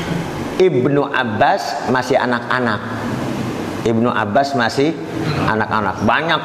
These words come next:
terkenal riwayat, ya, ini sebagai catatan pengetahuan kita.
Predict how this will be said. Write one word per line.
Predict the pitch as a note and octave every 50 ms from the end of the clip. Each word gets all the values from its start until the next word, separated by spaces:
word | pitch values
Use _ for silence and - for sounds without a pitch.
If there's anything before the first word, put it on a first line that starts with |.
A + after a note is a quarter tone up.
| -
terkenal | - D3 C3+ - - C#3+ C3 C3 C3 C#3 C#3
riwayat, | B2 B2+ C3 B2+ B2 A#2+ A#2+ B2+ C#3 C#3 - B2
ya, | B2+ A#2+ A#2+ A#2
ini | A2+ B2+ C#3+ D3 C3+ - - - - - - - - - - - - - - A2+
sebagai | - - B2+ A#2+ B2 B2 A#2 A2+ B2+ B2+ B2 B2 B2 - - - - - B2
catatan | B2 C#3 C3 - C3+ B2 - C3 B2 B2 A#2+ B2 B2+
pengetahuan | B2 B2 A#2 - B2+ A#2+ B2 A#2+ B2 A#2+ A#2+ A#2
kita. | A#2+ A#2+ A#2+ A#2 - B2+ A#2+ B2+ D3 D#3 - - -